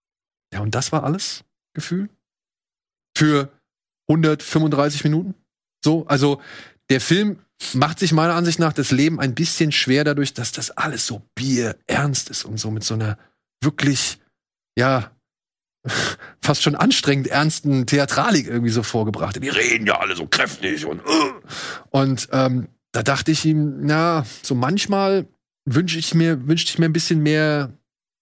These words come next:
weiß ich nicht, ein bisschen mehr Erkenntnis dahinter so, weil es ist irgendwie halt einfach, okay, er kommt, er will Rache nehmen und es passiert alles, was man sich von so einem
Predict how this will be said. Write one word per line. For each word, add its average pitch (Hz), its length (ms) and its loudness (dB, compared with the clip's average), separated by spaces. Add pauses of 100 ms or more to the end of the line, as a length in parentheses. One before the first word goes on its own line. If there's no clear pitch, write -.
(200)
weiß 135 140 -6
ich 156 120 0
nicht, 127 260 0 (1040)
ein 120 80 -4
bisschen 170 260 2
mehr 156 100 2
Erkenntnis 233 600 -2
dahinter 110 520 0
so, 95 280 -6
weil 117 160 2
es 139 160 -2
ist 156 140 -2
irgendwie 180 340 2
halt 165 140 2
einfach, 165 420 0 (320)
okay, 156 260 2
er 117 120 0
kommt, 160 340 -2
er 127 100 0
will 123 80 4
Rache 135 300 2
nehmen 208 300 -2 (880)
und 156 380 0
es - 120 -2
passiert 156 360 0
alles, 160 280 0
was 160 120 0
man 170 120 2
sich 165 180 0
von 165 160 0
so 156 80 2
einem 151 240 0